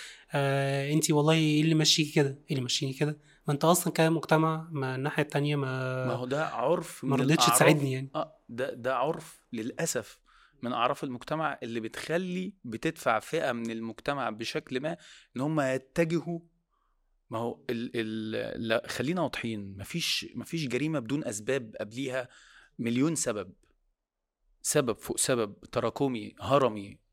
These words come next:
Speaker 2: بيوصل في الآخر الإنسان لارتجاب، آه،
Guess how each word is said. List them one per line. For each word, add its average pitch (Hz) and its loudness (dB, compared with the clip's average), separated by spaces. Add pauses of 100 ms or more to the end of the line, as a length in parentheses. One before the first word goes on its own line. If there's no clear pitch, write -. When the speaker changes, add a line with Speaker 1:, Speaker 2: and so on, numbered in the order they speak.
(160)
Speaker 2:
بيوصل 135 2
في - -14
الآخر 135 -2
الإنسان 147 -4 (480)
لارتجاب، 127 0 (260)
آه، 117 -2